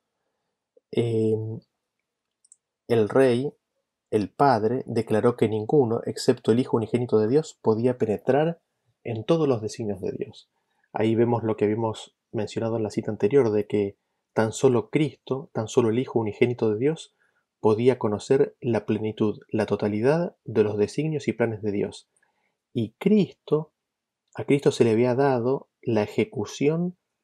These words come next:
de los grandes propósitos de la voluntad de Dios. Y todo esto Cristo lo había hecho desde el mismo principio, con la creación desde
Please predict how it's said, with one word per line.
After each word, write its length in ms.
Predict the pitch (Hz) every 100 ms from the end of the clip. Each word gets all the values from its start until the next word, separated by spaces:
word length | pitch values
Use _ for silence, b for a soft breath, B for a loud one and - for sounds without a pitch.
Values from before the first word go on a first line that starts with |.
| _ _ _ -
de 540 | 107 120 113 110 -
los 220 | 117 110
grandes 300 | 123 151 151
propósitos 520 | - 143 143 135 131 117
de 60 |
la 80 | 107
voluntad 400 | 101 98 98 113
de 120 | 101
Dios. 400 | 98 - - - _ _ _ _ -
Y 200 | 123 -
todo 220 | 190 208
esto 380 | 185 175 143 -
Cristo 280 | 143 156 147
lo 100 | 127
había 200 | 123 127
hecho 260 | 135 - 113
desde 220 | 113 113
el 80 | 117
mismo 260 | 143 -
principio, 600 | 123 110 - 104 - 101
con 180 | 110 107
la 100 | 101
creación 680 | 104 98 - 131 131 123 -
desde 760 | 117 110 101 110 107 104 101